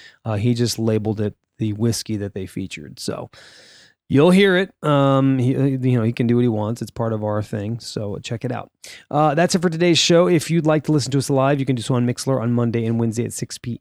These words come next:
M. Also, if you love what we do and want more of us, you can subscribe to our Low Tree Studios Patreon page. And also check out our, our website, low tree studios dot com. The links are provided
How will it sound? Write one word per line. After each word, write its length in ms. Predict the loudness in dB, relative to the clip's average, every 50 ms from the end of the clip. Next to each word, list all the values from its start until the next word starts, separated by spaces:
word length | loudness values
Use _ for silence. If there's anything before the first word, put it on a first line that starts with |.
| _
M. 280 | 0 2 2 2 2 2
Also, 480 | 4 4 4 4 4 2 2 2 2
if 260 | 2 0 -2 -2 0 -2
you 160 | 0 0 0
love 360 | 2 2 2 2 2 2 2
what 140 | 0 0 2
we 120 | 0 0
do 120 | 2 2 2
and 100 | 2 2
want 140 | 0 0 0
more 160 | 0 0 0
of 100 | 0 0
us, 160 | -2 -2 -2 -4
you 80 | -6
can 120 | -8 -8 -8
subscribe 500 | -8 -10 -10 -8 -4 -2 -2 -2 -2 -4
to 140 | -4 -6 -4
our 120 | -2 -2 -2
Low 180 | -2 -2 -2
Tree 200 | -4 -4 -6 -8
Studios 380 | -6 -6 -6 -6 -4 -4 -6 -6
Patreon 440 | -6 -8 -8 -6 -4 -6 -6 -4 -4
page. 480 | -4 -2 0 0 0 0 0 -4 -6 -8 _ -20 -20 -20 -20 -20 -20 _ -6
And 300 | -2 0 2 2 2 4
also 280 | 2 2 2 2 0
check 200 | 0 0 0 0
out 140 | 2 2 2
our, 280 | 2 2 2 2 2 0
our 100 | 0 2
website, 380 | 2 0 0 0 -4 -4 -4 -2
low 120 | -2 -4
tree 160 | -2 -2 -4
studios 400 | -4 -2 0 0 2 2 0 0
dot 220 | -2 -4 -6 -6 -8
com. 300 | -8 -8 -6 -4 -4 -2
The 80 | -2 -2
links 260 | 0 -2 -2 -2 -2
are 60 | -4
provided 540 | -4 -4 -4 0 0 2 2 2 0 -2 -4